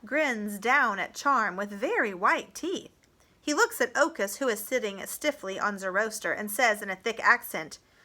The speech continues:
This is King Darius's son. He is younger than I expected.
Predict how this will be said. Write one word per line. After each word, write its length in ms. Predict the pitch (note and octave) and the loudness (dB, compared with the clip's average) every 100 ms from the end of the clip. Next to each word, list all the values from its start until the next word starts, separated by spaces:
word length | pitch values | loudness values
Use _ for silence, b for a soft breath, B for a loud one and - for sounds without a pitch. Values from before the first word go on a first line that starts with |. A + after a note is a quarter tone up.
| b b b b b b | b b b b b b
This 340 | G3+ C#4 C#4+ C#4+ | -4 -2 -2 -6
is 160 | C4 | -12
King 320 | - C4 B3 | -8 -6 -2
Darius's 640 | A3 C4+ C#4 G3+ F#3+ F#3 F#3 | 2 4 4 0 -4 -8 -8
son. 520 | - F#3 - - - b b b b | -4 -2 -2 -10 -20 b b b b
He 280 | - - D4+ | -10 0 4
is 240 | C#4 B3+ - | 4 0 -6
younger 540 | C4+ F#4 G4+ A3+ F#3 | 4 6 6 2 0
than 200 | F#3 F#3+ | 2 0
I 140 | F3 E3+ | 0 -2
expected. 880 | E3 - - F3 - - - - | -8 -10 -4 -4 -4 -14 -14 -14